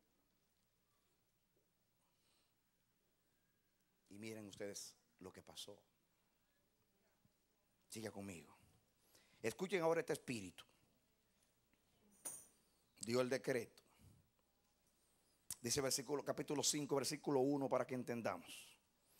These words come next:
Bueno, no vamos a leer todo eso para que, vamos a llegar al versículo nueve. Ya ustedes saben la historia, cómo,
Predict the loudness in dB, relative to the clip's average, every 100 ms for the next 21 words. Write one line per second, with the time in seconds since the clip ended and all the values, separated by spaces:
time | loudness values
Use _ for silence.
0 | -20 -2 2 2 0 -6 -12 -2 2 6
1 | 6 6 6 4 4 2 2 4 4 2
2 | 0 2 0 0 -4 -4 -8 -20 -4 0
3 | 2 4 4 4 2 2 2 2 2 2
4 | -2 -4 -12 -20 _ -20 -20 -20 0 4
5 | 4 6 6 6 6 4 2 0 2 6
6 | 6 6 2 2 -8 -6 4 4 6 2
7 | 0